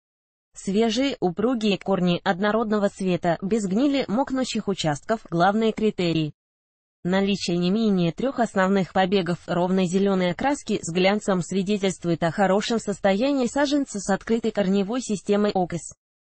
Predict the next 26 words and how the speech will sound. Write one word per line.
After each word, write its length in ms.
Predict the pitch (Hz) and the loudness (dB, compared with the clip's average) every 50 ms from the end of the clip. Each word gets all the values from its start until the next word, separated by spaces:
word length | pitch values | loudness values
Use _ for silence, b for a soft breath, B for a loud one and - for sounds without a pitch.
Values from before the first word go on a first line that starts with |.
| _ _ _ _ _ _ | _ _ _ _ _ _
Закрытая 640 | - 165 190 202 202 - 220 226 220 - 190 185 180 | -4 0 2 2 2 4 2 2 2 4 2 0 2
корневая 500 | - 208 190 196 208 208 196 208 190 185 | 2 0 0 2 0 2 4 2 2 2
система 580 | - - 202 - - - 262 277 285 285 262 240 | 0 -2 -6 -6 -4 -2 0 2 2 2 2 0
З 200 | 180 190 208 196 - | 0 0 0 0 2
К 220 | - 262 254 247 | 4 4 4 2
С 140 | - - - | 2 0 0
означает, 600 | 208 208 208 240 240 - - 220 196 170 160 - - | 2 2 2 2 0 0 2 2 2 2 2 0 -4
что 240 | - - - - 254 | -10 -8 -4 -2 -2
саженец 580 | 240 - 220 190 165 170 180 185 180 175 - - | 0 0 0 0 0 0 -2 -2 -2 -2 -4 -4
продается 600 | - 185 165 190 185 185 190 254 262 - - 233 | -4 0 2 2 2 2 2 0 -2 -2 -2 -4
в 80 | 202 - | -2 0
контейнере. 760 | 233 220 214 208 - 190 185 180 180 175 165 151 156 147 - _ _ _ _ _ _ _ _ _ _ _ _ _ _ | 0 0 0 0 0 0 0 0 2 0 0 0 -2 -4 -6 _ _ _ _ _ _ _ _ _ _ _ _ _ _
В 80 | - 165 | -2 0
этом 240 | 196 - 190 185 | 0 2 2 0
случае 480 | 180 - - 240 254 240 - 233 220 208 | -2 -2 -4 -6 -6 -4 -2 2 4 4
обращают 520 | 202 180 202 208 214 - - 220 190 160 | 4 4 2 0 0 0 0 -2 -2 -2
внимание 640 | 165 190 196 196 196 220 254 285 277 269 262 262 226 | 0 0 2 2 2 4 4 4 4 4 2 2 2
на 160 | 202 185 185 | 0 0 0
то, 240 | - 214 214 214 - - | 2 2 2 2 2 2
насколько 500 | 185 208 208 - - 233 226 208 - 196 | 0 0 0 0 0 0 0 0 0 -2
плотно 380 | - 208 220 240 240 220 202 | 0 0 0 0 0 -2 -2
прилегает 500 | - 180 175 175 175 165 175 196 214 214 | 0 0 0 0 0 0 2 2 2 2
грунт 380 | 208 185 208 208 202 185 160 - | 0 2 2 2 2 2 0 -4
к 40 | - | -10
стенкам 420 | - - 254 262 269 - 240 190 | -8 -4 -4 -2 -2 0 -2 -2
емкости. 640 | 190 165 202 240 262 254 - 247 214 - - 170 151 | 0 0 0 0 0 0 0 -2 -2 -4 -6 -8 -8